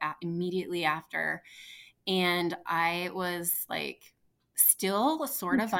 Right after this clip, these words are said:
Speaker 1: unpacking our house because my husband didn't really do a complete unpacking when he was there. Then I brought, like, stuff of mine and our son's. And so I was, like, nesting and traveling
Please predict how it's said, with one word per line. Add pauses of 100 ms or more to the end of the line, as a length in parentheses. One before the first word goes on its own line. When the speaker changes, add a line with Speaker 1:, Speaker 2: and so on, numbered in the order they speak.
Speaker 1:
unpacking
our
house
because
my
husband (480)
didn't
really
do
a
complete
unpacking (140)
when
he
was
there. (320)
Then
I
brought,
like,
stuff
of
mine
and (140)
our
son's.
And
so
I
was,
like,
nesting (640)
and
traveling